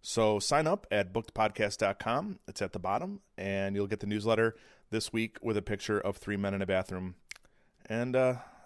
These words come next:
isn't that what we all want? That's what we all want. So you guys have a great week. And back to the show. Take it away, Robin Livius.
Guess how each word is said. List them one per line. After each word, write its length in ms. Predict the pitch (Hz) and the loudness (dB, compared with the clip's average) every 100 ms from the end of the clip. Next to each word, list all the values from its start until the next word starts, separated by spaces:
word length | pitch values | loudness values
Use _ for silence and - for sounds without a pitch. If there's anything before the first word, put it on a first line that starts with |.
| - | -8
isn't 120 | 123 | -2
that 100 | 147 | 0
what 100 | 143 | 0
we 100 | 131 | 2
all 120 | 131 | 2
want? 280 | 131 127 143 113 - - | 4 2 0 -10 -20 -20
That's 140 | - | -18
what 120 | - - | -16 -14
we 80 | |
all 100 | 95 | -12
want. 200 | 95 101 - _ _ _ _ | -14 -16 -20 _ _ _ _
So 340 | - 92 90 90 _ _ | -14 -10 -10 -12 _ _
you 80 | - | -6
guys 160 | 95 95 | -6 -4
have 100 | 98 | -2
a 20 | |
great 200 | 104 101 | 0 0
week. 280 | 107 107 - - - - | -2 -4 -8 -20 -20 -14
And 220 | - 107 107 | -2 0 6
back 160 | 117 | 4
to 80 | - | 4
the 60 | 123 | 0
show. 460 | 139 131 120 101 - - - - _ _ | 4 6 6 4 -2 -20 -20 -20 _ _
Take 140 | - 95 | -8 -2
it 80 | 117 | 2
away, 220 | 113 101 | 6 6
Robin 280 | 98 95 95 | 6 4 2
Livius. 380 | 92 92 92 | 0 0 -2